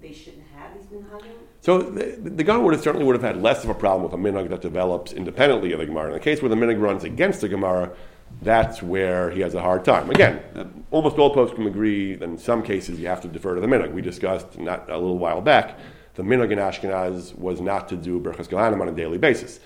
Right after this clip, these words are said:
Speaker 2: And the Gaon, according to the story, the Gaon did not like that because it's, it's a, it's a minhag that has no Talmudic basis, and it's against the simple reading of the Talmud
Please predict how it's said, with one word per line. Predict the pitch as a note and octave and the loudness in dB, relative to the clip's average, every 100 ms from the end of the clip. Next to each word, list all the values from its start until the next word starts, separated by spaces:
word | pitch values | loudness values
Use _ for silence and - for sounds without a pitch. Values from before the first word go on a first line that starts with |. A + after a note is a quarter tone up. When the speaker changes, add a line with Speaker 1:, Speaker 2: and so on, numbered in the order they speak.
| - - | -20 -8
Speaker 2:
And | F#2+ | -6
the | F#2+ | 0
Gaon, | A2 F#2+ E2 - - - | 2 2 -2 -12 -20 -12
according | - G2+ | -2 -2
to | E2+ | -2
the | F2 | -8
story, | F#2 E2+ E2+ | -6 -4 -4
the | F2 | -4
Gaon | F#2+ F2+ | -4 -4
did | D#2+ | -4
not | E2+ | 0
like | E3+ - | 2 2
that | C2 - | -2 -10
because | D2 - E2 D#2 D#2 - - | -12 -8 -6 -6 -8 -12 -14
it's, | - - - - - | -14 -14 -18 -16 -16
it's | - | -8
a, | E2+ | -6
it's | - | -6
a | |
minhag | F2+ F#2+ E2+ | -4 -2 -2
that | |
has | E2+ E2 | -4 -2
no | F2+ | -4
Talmudic | F2 F2+ F2+ E2 | -2 -4 -4 -4
basis, | - - F2 G#2+ - | -6 -6 -6 -6 -6
and | E2 E2 | -6 -6
it's | D#2 | -8
against | D2 F2 E2+ - | -6 -4 -4 -10
the | |
simple | - F#2 D#2+ | -8 -8 -4
reading | E2+ E2 E2 | -6 -4 -6
of | |
the | D#2 | -6
Talmud | D#2+ D#2+ A2+ A#2+ | -6 -2 -2 -4